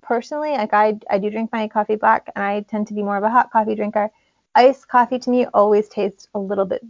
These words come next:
bitter, regardless of whether it's cold brew or iced coffee. And I think it's because it is pulling out more of those dark base notes, where I really love upper bright notes.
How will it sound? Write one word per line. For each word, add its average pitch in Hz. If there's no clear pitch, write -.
bitter, -
regardless 240
of 220
whether 208
it's 202
cold 247
brew 220
or 208
iced 214
coffee. 320
And 226
I 220
think 233
it's 247
because 214
it -
is 220
pulling 202
out 190
more 190
of 185
those 196
dark 262
base 254
notes, 196
where -
I 214
really 208
love 190
upper 202
bright 180
notes. -